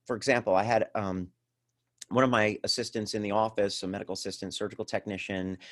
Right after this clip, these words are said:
um, lost her husband, who was a, um, an Army vet, and, uh, she went through a stressful time around that,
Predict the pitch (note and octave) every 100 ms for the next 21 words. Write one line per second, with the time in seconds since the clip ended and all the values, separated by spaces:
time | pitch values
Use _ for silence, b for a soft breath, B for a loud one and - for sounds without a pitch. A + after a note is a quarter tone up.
0 | B B G#2 F#2+ F#2 - A#2 G#2+ - A#2
1 | A2 F#2+ F#2 F#2+ F#2+ G2 F2+ G2+ F#2+ F#2
2 | F2+ - F#2 F2+ F2 E2 - G#2+ A2 G2
3 | G2+ F#2+ B B B _ G#2+ G2+ G2+ G2+
4 | G2+ F#2+ F#2+ F#2+ - - C3+ A#2+ A2+ -
5 | B2+ A#2+ G#2 - G#2 G2 F2+ F#2+ F2+ F2+
6 | F2+ E2